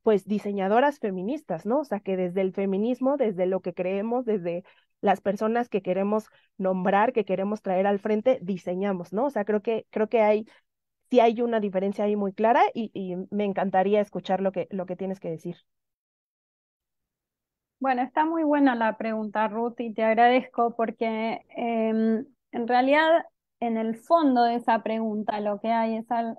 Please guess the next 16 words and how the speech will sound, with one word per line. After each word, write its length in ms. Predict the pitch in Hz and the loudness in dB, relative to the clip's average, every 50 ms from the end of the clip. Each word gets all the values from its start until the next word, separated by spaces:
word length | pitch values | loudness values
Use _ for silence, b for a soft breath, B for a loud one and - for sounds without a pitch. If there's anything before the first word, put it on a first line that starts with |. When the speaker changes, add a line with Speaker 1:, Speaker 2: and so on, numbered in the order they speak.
| - | -10
Speaker 2:
es 220 | 254 247 - _ _ - | -10 -10 -12 _ _ -4
algo 360 | 254 240 240 254 269 262 - | -2 -2 0 0 -2 -2 -4
que 60 | 226 | -4
a 60 | 208 | -4
mí 120 | 208 208 220 | -4 -2 -2
me 80 | 226 233 | -2 -2
interesó 580 | 233 226 226 214 202 208 226 226 _ - 240 233 | -2 -2 -4 -4 -4 -4 -6 -8 _ -6 -6 -6
siempre 720 | - _ - 269 254 233 226 226 220 226 220 233 233 - | -6 _ -6 -6 -4 -2 -4 -4 -4 -4 -4 -4 -4 -6
y 140 | 262 226 254 | -6 -4 -2
es 100 | 277 262 - | -4 -2 -2
la 200 | 294 294 285 277 | 0 0 0 0
cuestión 540 | 285 262 240 247 _ - 277 269 269 269 277 | 0 -2 -4 -4 _ -8 -6 -4 -2 -2 -2
respecto 600 | 285 277 269 - _ - 247 233 - - 269 247 240 | -2 -2 -4 -4 _ -8 -8 -8 -4 0 2 4 4
a 240 | 233 233 233 240 240 - - | 4 4 2 0 -2 -4 -6
sacarnos, 1080 | - 226 220 - _ - 262 262 262 254 269 262 262 262 269 269 285 294 294 - - _ _ _ _ - | -8 -8 -8 -8 _ 0 2 2 4 2 2 0 0 0 0 0 0 -2 -4 -8 -14 _ _ _ _ -12
em, 840 | - - 214 214 214 208 202 196 196 190 190 190 190 190 190 196 | -8 -6 -4 -4 -2 -2 -2 -4 -4 -4 -6 -6 -8 -8 -10 -10